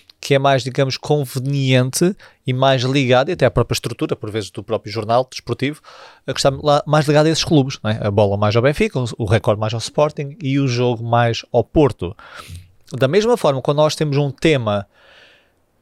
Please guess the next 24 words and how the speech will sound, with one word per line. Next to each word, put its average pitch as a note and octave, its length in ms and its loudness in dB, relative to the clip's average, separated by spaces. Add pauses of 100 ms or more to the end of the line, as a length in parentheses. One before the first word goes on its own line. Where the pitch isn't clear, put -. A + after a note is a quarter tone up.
(160)
que G3+ 100 2
acreditamos, C#3 800 0
nós D#3+ 180 2
vamos F3 200 0
à F3 100 4
procura F3+ 560 2
dessa B2+ 280 0
informação. A2 760 -4
Então, C3 340 0 (400)
eh, B2+ 320 -4
imaginem E3+ 640 2
que E3+ 360 2 (1080)
vocês C#3 480 0
são E3+ 320 4
a D#3 60 2
favor, C3+ 520 2
vou, C3 180 -2
vou D3 240 -4
pegar D3+ 180 0
aqui D#3 200 -4
num D3+ 100 -10
tema D3 260 0
quente, G#2+ 460 -6
eutanásia, A2 800 -2